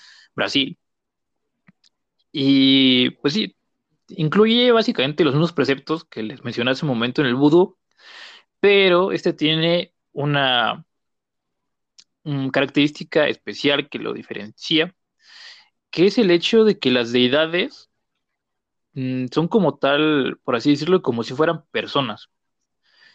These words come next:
Tienen, pues sí, tienen sus pasiones, tienen sus tristezas, tienen sus dolores, tienen sus gustos y las cosas que no les gustan. Y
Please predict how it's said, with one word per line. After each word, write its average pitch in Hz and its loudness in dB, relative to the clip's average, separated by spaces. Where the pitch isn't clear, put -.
Tienen, 156 -2
pues 156 -2
sí, 262 0
tienen 185 2
sus 113 -6
pasiones, 185 2
tienen 143 0
sus - -14
tristezas, 151 -2
tienen 120 -2
sus - -14
dolores, 156 0
tienen 117 -12
sus 101 -18
gustos 151 -2
y 98 -10
las - -14
cosas 117 -8
que - -18
no 117 -8
les 117 -4
gustan. 196 2
Y 226 0